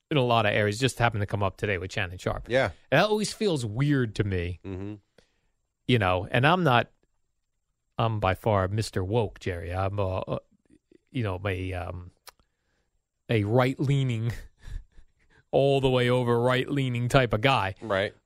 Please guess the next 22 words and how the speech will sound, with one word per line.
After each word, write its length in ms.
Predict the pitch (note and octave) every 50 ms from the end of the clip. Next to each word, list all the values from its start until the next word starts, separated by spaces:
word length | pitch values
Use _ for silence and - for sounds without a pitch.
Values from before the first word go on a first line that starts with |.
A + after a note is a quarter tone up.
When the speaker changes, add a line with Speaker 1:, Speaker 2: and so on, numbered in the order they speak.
| _ _
Speaker 1:
But 260 | - D3+ D3 - - - -
that 140 | G3 A3+
always, 220 | B3+ B3+ A#3+ G#3+ G3
always 280 | G#3+ G#3+ G#3 G3+ -
felt, 340 | - - G3+ G3+ G3 G3+ -
and 100 | F3+ F3
it's 100 | F#3+ -
been 120 | - C4 D4
like 140 | D4+ B3
that 160 | A3 A3+ F#3+ E3
for 120 | E3 D3+
a 60 | C#3+
number 300 | D3 D3 D#3 E3+ E3+ D#3+
of 100 | C#3 A2
years 340 | A2+ A#2 B2+ C#3 C#3+ C3+ A#2
now. 240 | A2+ F2+ D#2+ F2 - _
Speaker 2:
Yeah. 220 | - C3+ D#3 D3 G#2+ E2 _ _ _ _ _ _ _ _ _ _ _ _ _ _ _ _ _ _ _ _ _ _ _ _ _ _ _ _ - - - - -
Speaker 1:
That, 200 | - D3 C#3 C#3
that, 240 | D#3 D3 D3 D3 -
like, 320 | E3 D3 C3+ C3 B2 -
to, 140 | - C#3 C#3 -
to, 640 | - - C#3 - - D3 C#3 C3 B2+ B2 B2 -